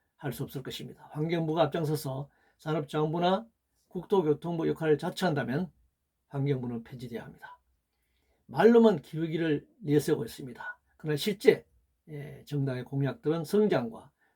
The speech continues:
토건 개발에 에, 매진하고 있습니다. 국제 분야입니다. 한국과 쿠바가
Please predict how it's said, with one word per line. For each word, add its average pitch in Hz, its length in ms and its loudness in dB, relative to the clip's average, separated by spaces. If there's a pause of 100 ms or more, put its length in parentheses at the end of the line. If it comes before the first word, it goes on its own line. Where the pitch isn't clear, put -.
토건 151 420 -2 (360)
개발에 147 680 -2 (360)
에, 143 200 -12
매진하고 135 480 2
있습니다. - 520 -16
국제 - 220 2
분야입니다. 175 520 0 (220)
한국과 156 440 -2
쿠바가 143 520 0